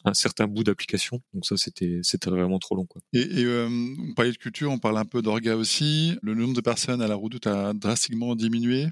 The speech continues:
Speaker 2: pendant cette période-là.
Speaker 1: Ouais.
Speaker 2: Tu disais trois mille cinq cents en deux mille quinze, c'est ça ?
Speaker 1: Ouais, trois mille cinq cents en deux mille quinze pour arriver, euh, dans les mille cinq cents, euh, F T I, ouais, donc, euh, vers la fin deux mille dix-neuf. Donc aujourd'hui, on a regrossi parce qu'il y a eu des ré-, réouvertures de magasins, l'entreprise a retrouvé la croissance, et cetera.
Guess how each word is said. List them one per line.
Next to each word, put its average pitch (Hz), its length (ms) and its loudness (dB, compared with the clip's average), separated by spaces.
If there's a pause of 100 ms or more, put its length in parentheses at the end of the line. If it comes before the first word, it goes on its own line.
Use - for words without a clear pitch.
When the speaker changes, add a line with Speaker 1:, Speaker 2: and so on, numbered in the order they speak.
Speaker 2:
pendant 110 140 -2
cette 107 160 -4
période-là. 117 400 2 (460)
Speaker 1:
Ouais. 143 140 6 (140)
Speaker 2:
Tu 117 220 -6
disais 113 180 4
trois - 160 -2
mille 131 100 0
cinq 123 140 2
cents 127 260 0
en 123 40 -2
deux 117 100 -2
mille 113 140 0
quinze, 135 380 0
c'est - 140 -4
ça ? 139 220 0 (260)
Speaker 1:
Ouais, 117 160 6
trois - 180 -4
mille 113 120 2
cinq - 160 4
cents 123 160 4
en - 20 0
deux 110 80 0
mille 110 160 2
quinze 123 260 2
pour 101 220 4
arriver, 104 320 4
euh, 104 160 2
dans 98 140 -2
les 98 180 4
mille 104 160 2
cinq 107 200 4
cents, 110 400 2
euh, 104 200 4
F - 80 -4
T - 160 -2
I, 156 120 2 (200)
ouais, 123 160 4 (100)
donc, 107 220 -4
euh, 101 100 4
vers 101 180 2
la 101 80 4
fin 110 180 0
deux 104 80 0
mille 107 120 2
dix-neuf. 107 340 2
Donc 110 160 -4
aujourd'hui, 117 320 4
on 120 60 2
a 110 60 4
regrossi 110 600 2
parce - 120 -4
qu'il - 100 -2
y - 20 4
a - 20 4
eu 98 40 -2
des 98 80 2
ré-, 98 60 2
réouvertures 107 720 2
de 101 60 2
magasins, 107 560 2
l'entreprise 98 560 0
a 98 40 4
retrouvé 104 400 0
la 101 120 2
croissance, 107 500 0
et 98 60 0
cetera. 104 400 0